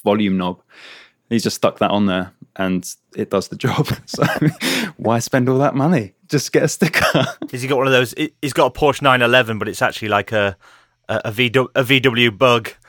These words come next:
Speaker 2: with a massive spoiler on the back. <laughs>
Speaker 1: Yeah, exactly. He's just got a cardboard shell around it. Um, no, he's a re-, you know what? He's a really successful and talented engineer. He really knows his stuff, but,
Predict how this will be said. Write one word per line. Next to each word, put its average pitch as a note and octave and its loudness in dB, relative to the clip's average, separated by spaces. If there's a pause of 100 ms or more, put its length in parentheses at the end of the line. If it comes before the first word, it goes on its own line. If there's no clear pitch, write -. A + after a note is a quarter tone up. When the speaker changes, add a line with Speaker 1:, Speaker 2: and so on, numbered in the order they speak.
(160)
Speaker 2:
with A2+ -2
a - 0
massive A2+ -4
spoiler B2 2
on A2 0
the G#2+ -4
back. A#2+ 0
<laughs> - -20
Speaker 1:
Yeah, B2+ 4 (800)
exactly. A2 -2
He's G#2+ 0
just A2+ -4
got F#2+ -2
a G#2+ 0
cardboard G2+ -2
shell F#2+ -6 (240)
around G#2 0
it. - -4 (680)
Um, G#2+ 0
no, D#3+ 6
he's F#3+ 4
a F3 2
re-, D#3+ 2
you E3 2
know F#3+ 2
what? F3+ 2
He's B2 -2
a C3 2
really D3+ 0
successful C#3+ -4
and A#2 -2
talented A#2+ -2
engineer. A#2 -2
He F#2 -2
really A2 -2
knows G#2 -2
his G2+ -4
stuff, - -4
but, - -4